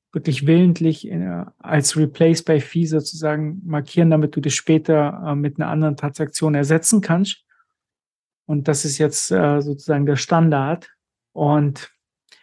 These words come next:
ja, da gab's halt eine rege Diskussion. Auf der anderen Seite, äh, der Argumente stand halt Peter Willer und Luke Dasher zum Beispiel, die gesagt haben, unbestätigte Transaktionen waren schon immer unsicher und, äh, argumentieren dagegen. Und dann auf der anderen Seite hast du so Leute eben wie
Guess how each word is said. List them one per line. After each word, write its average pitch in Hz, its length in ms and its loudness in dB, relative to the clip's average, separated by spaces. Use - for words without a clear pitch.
ja, 165 140 4
da 147 80 2
gab's 151 300 0
halt 143 320 -2
eine 151 160 0
rege 151 220 2
Diskussion. 151 640 0
Auf 139 140 0
der - 120 -2
anderen 156 260 2
Seite, 151 400 0
äh, 151 440 -4
der 147 140 -2
Argumente 151 540 0
stand 147 420 -4
halt 139 340 -4
Peter 160 360 0
Willer 147 420 2
und 139 120 0
Luke 147 200 -2
Dasher 147 400 -2
zum 151 160 -6
Beispiel, 147 380 -4
die 147 80 -2
gesagt 147 320 -2
haben, 143 160 0
unbestätigte 151 520 0
Transaktionen 151 600 0
waren 143 200 0
schon 151 140 -4
immer 175 240 4
unsicher 180 720 0
und, 160 340 -10
äh, 202 60 -12
argumentieren 156 920 0
dagegen. 190 640 4
Und 165 300 -8
dann 160 320 -2
auf 165 160 -12
der 180 140 -4
anderen 165 200 4
Seite 160 360 2
hast 151 180 -8
du 160 40 -4
so 156 140 -4
Leute 156 400 0
eben 151 460 -4
wie 147 320 -4